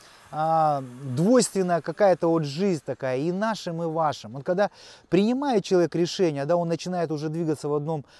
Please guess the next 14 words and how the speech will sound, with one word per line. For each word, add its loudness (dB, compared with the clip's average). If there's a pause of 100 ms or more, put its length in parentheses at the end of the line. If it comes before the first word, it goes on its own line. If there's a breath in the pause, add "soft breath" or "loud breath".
направлении, 2
приходит 2
какое-то -2
утешение, -2
и, -2 (180)
потому -2
что -2
борьба, 4
она 0
будет -2
всегда, 0
будут -2
приходить 0
различные -4